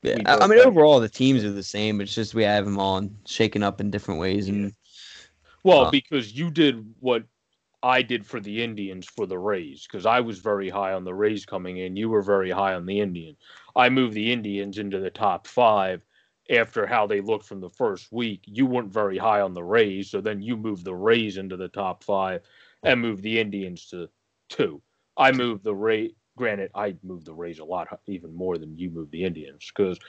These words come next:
Speaker 2: once I
Speaker 1: <laughs>
Speaker 2: realized I mistakenly left them out because I meant to put them at number one, and then I crossed them out because I wrote on the wrong sheet. I meant to write on something else, and I wrote the whole wrong thing, so I crossed them out and put the Nationals 'cause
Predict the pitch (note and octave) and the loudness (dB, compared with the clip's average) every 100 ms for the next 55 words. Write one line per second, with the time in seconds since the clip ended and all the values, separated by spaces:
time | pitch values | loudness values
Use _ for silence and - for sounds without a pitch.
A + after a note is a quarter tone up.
0 | - - - A#2 A#2 G2 A2+ G#2+ G#2+ G#2+ | -20 -4 0 4 4 6 6 8 6 2
1 | G2+ G2 G2+ G2+ - A#2+ G#2 G#2 G2+ F#2+ | 2 0 -4 -8 -2 -2 -2 -6 -6 -4
2 | G#2+ - F#2 G2 A2 G2 G2+ G2 F#2+ G2+ | -4 -4 -6 0 0 0 -4 -8 -6 -6
3 | G2+ G2+ - G2+ G2 F#2 F#2+ G2 F2+ E2 | -8 -8 -8 -6 -6 -6 -4 -6 -6 -4
4 | G#2+ G2 G2 F#2+ F2+ - G#2+ G2+ - F2+ | -2 -2 -4 -6 -8 -4 -2 -2 -4 -6
5 | G2 G2 F2+ - - - _ B2 A2 A2+ | -2 -2 -4 -14 -20 -20 _ 0 4 4
6 | G#2+ G2+ G2 - _ _ - A2 A2+ G#2+ | 6 4 2 -2 _ _ -4 4 6 6
7 | G#2 G2 G2 G#2+ F#2+ - A#2+ G2+ F#2 F#2 | 0 -2 0 -2 -2 -8 -8 -8 -6 -8
8 | G2 G2 G2+ G2 G2 F#2 - G#2 F2 F#2+ | -6 -6 -4 0 0 -2 -6 -6 -4 -2
9 | G2 - F2 F2 G2 F#2+ F#2 F#2 F2+ F2+ | -2 -2 -4 -2 -2 -2 -4 -2 -2 -4
10 | E2 - G2 F2 E2+ - G2+ - F#2 F#2+ | -4 -2 -2 -2 -6 0 -2 -2 -2 -2
11 | F#2 F2 E2+ E2+ F#2+ F#2+ F#2+ F2+ F2+ - | -2 -4 -6 0 0 0 -2 -6 -4 -2
12 | F#2 | -4